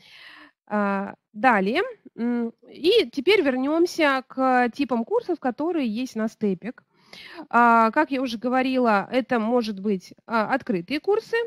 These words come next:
закрытые, а, приватные, да, или же платные курсы. Теперь разберём подробнее. А, да, э, Олег Станиславович, вижу <laughs> ваш вопрос. Конечно, задавайте,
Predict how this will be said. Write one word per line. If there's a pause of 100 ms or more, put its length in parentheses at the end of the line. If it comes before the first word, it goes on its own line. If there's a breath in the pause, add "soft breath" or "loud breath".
закрытые,
а,
приватные,
да,
или
же
платные
курсы. (1120)
Теперь
разберём
подробнее. (920 loud breath)
А, (400)
да,
э,
Олег
Станиславович,
вижу
<laughs>
ваш
вопрос.
Конечно,
задавайте,